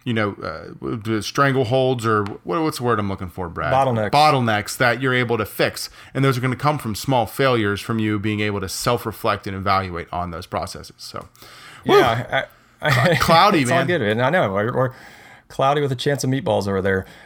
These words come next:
Speaker 2: Um, we have, I, I think, a, another opportunity to kind of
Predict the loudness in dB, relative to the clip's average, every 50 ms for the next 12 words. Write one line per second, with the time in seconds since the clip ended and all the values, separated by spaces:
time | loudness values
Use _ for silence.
0 | -20 -20 _ 0 2 4 4 4 4 2 -4 -10 -6 -2 2 4 4 6 6 6
1 | 6 4 2 -2 -8 -10 _ _ _ -2 -2 0 2 2 2 2 2 2 0 2
2 | 4 4 4 4 4 4 2 2 4 4 4 4 4 2 -2 0 0 2 2 2
3 | 2 2 0 0 2 2 0 0 0 -2